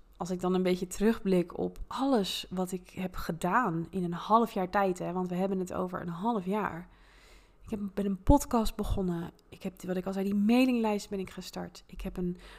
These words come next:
blogpagina vol met, met bakken met kennis. Ik heb onwijs mooie contacten met mede-onderneemsters gelegd. Ik heb vrouwen echt op een dieper level mogen helpen en mogen coachen.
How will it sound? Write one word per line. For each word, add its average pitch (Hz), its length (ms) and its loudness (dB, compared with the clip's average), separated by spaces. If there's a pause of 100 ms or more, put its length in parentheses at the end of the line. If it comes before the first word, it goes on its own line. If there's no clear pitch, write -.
(120)
blogpagina 196 1300 4
vol 294 520 6
met, 208 340 -2
met 196 140 -2 (100)
bakken 208 480 2
met 190 180 0
kennis. 185 480 -6 (440)
Ik - 120 -14
heb 202 160 -6
onwijs 226 460 4
mooie 220 220 2
contacten 214 540 -2
met 185 200 -4
mede-onderneemsters 196 1080 0
gelegd. 175 540 -8 (600)
Ik - 140 -10
heb 190 220 -6
vrouwen 226 600 4 (300)
echt 285 340 2
op 208 180 -4
een 180 180 -2
dieper 233 360 2
level 196 460 2
mogen 185 400 -2
helpen 214 460 2
en 180 100 -4
mogen 175 400 -4
coachen. 247 540 2